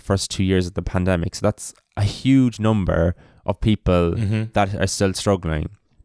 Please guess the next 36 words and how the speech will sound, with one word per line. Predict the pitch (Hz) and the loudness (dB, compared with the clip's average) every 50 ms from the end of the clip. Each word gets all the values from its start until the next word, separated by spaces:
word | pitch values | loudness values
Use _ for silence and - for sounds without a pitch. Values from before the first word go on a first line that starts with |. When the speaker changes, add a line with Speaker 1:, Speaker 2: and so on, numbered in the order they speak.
| _ _ _ _ _ _ _ _ _ - - - - - - - - - - - _ _ - | _ _ _ _ _ _ _ _ _ -18 -16 -16 -16 -16 -18 -18 -20 -20 -20 -20 _ _ -2
Speaker 1:
There's | - 123 120 107 110 | 2 2 2 4 4
no | 123 131 147 | 2 4 2
test | 156 - 160 151 143 - - | 2 2 0 -2 0 -2 0
for | - 107 101 | 0 2 2
long | 98 92 92 92 | 4 2 2 0
covid. | - - 104 95 90 85 87 85 82 - - - | 0 0 0 0 2 2 2 2 2 0 -4 -6
Its | - 101 - | -6 -6 -4
precise | - - 113 - - - 120 123 139 143 - - | 0 -2 0 0 2 2 2 4 4 2 0 -6
cause, | - - - 127 117 113 113 110 107 101 - - _ _ _ _ _ - | -8 -4 0 2 4 4 4 4 2 0 -4 -12 _ _ _ _ _ -8
causes | - 120 113 113 110 101 98 92 90 92 | -2 2 2 2 2 2 0 -2 -2 -2
remain | 101 98 101 98 101 98 98 98 | -2 0 2 2 2 2 2 2
mysterious, | 101 101 - - - - 110 110 107 101 95 92 87 - - - | 0 0 -2 -2 0 2 4 4 4 4 4 4 2 0 -2 -2
and | 92 101 101 | 0 2 2
little | 110 120 123 92 120 120 | 2 2 2 2 2 2
is | 110 107 104 | 0 2 2
known | 113 110 110 104 | 2 2 2 2
about | 95 85 92 98 92 - 101 | 2 2 2 0 0 0 0
how | 104 107 107 104 | 2 2 2 2
it | 98 | 2
interacts | - 98 104 - 107 98 95 98 - - - | 0 -2 -2 0 0 0 0 0 -2 -2 -2
with | 98 - | -2 0
other | - 104 104 107 101 | 0 0 0 2 2
medical | 101 98 101 98 101 - - 120 117 110 - - - - - - _ - | 2 2 2 0 0 -2 0 2 2 2 0 -6 -18 -20 -20 -16 _ -2
and | 104 95 | -2 0
physical | - 117 107 104 101 - - 104 92 | 2 0 0 0 0 0 0 0 0
condition. | - - 95 95 101 - - - 85 80 80 - - - - - - - - - - - | 2 0 2 2 0 -2 0 -2 -2 0 0 -2 -6 -8 -12 -16 -20 -20 -20 -20 -16 -4
This | - 123 123 - | -2 -2 -2 -2
partic-, | - - 127 - - 147 - _ _ | 0 -2 -2 0 0 -2 -2 _ _
this | - 135 135 - | -2 -2 -2 -2
poses | - - 147 147 139 120 117 | 0 0 2 2 2 0 0
particular | - - 113 - - 139 - - 117 110 | -2 -2 -2 0 -2 -4 -2 0 0 0
challenges | 107 - 117 107 110 117 110 104 104 95 - | 0 2 0 2 2 4 2 2 2 0 0
for | - 98 | 0 -2
scientists, | - - 101 92 92 92 - 87 92 - - | 0 2 2 2 2 2 2 0 -2 -2 -4
public | - - - 123 113 113 117 - | -4 -4 -2 0 0 0 0 0
health | - 113 107 101 - - | 2 0 0 0 0 -4